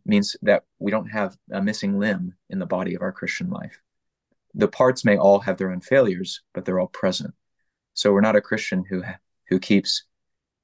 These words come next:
um, nine of the Ten Commandments. We're not a Christian who has, uh, faith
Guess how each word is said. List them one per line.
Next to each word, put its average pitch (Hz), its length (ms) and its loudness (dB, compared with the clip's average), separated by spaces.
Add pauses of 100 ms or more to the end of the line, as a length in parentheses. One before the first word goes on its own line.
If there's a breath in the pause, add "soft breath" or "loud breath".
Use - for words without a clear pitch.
(160)
um, - 240 0
nine 104 280 6
of 92 80 2
the 90 60 -4
Ten 92 200 0
Commandments. - 640 -4 (1000)
We're 95 100 0
not 95 160 4
a - 20 4
Christian 92 580 -2
who 92 140 -2
has, 92 360 -4 (640)
uh, 87 280 -6
faith 104 420 4